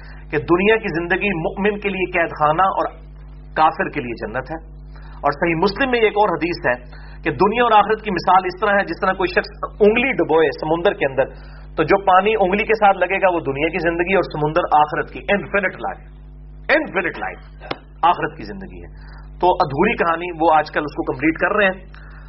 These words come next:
اور پھر انشاءاللہ وہ بھی منظر عام پہ آ جائے گی۔ باقی میں نے جو جب زندگی شروع ہوگی یہ کتاب پڑھی ہے، آ، کافی حد تک، آ، بلکہ آڈیو recording میں ہی سنی ہے، تو میجورٹی چیزیں کتاب و سنت کے مطابق ہیں الحمدللہ۔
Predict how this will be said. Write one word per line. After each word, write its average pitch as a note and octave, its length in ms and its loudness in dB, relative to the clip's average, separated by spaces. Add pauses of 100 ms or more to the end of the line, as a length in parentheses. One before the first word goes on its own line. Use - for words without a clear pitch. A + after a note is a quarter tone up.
اور B2+ 120 2
پھر D#3+ 100 2
انشاءاللہ D3+ 380 0
وہ D#3+ 40 0
بھی E3 100 -2
منظر D3 300 2
عام D3+ 200 4
پہ D#3 60 4
آ C3 140 4
جائے F3 160 2
گی۔ F3 180 -4 (760)
باقی E3+ 300 2
میں F3+ 180 2
نے G#3 200 4
جو F#3+ 380 0
جب E3+ 100 2
زندگی E3 440 -2
شروع G3+ 320 4
ہوگی F#3 220 0
یہ F3+ 60 2
کتاب D#3+ 360 0
پڑھی G3+ 220 0
ہے، F#3+ 100 2 (680)
آ، B2 80 -6
کافی E3 320 -2
حد F#3+ 100 -2
تک، - 200 -2 (640)
آ، C3 420 4
بلکہ D#3+ 360 0
آڈیو F3 280 2
recording E3 380 0
میں G3+ 100 2
ہی F3+ 100 -6
سنی F#3+ 240 0
ہے، F3 80 2 (800)
تو D#3+ 60 4
میجورٹی E3 580 2
چیزیں E3+ 300 -2
کتاب D3+ 280 -2
و D3+ 140 -4
سنت D3+ 240 -6
کے D#3+ 60 -4
مطابق C3+ 440 -2
ہیں F3+ 80 -4
الحمدللہ۔ D#3 920 -6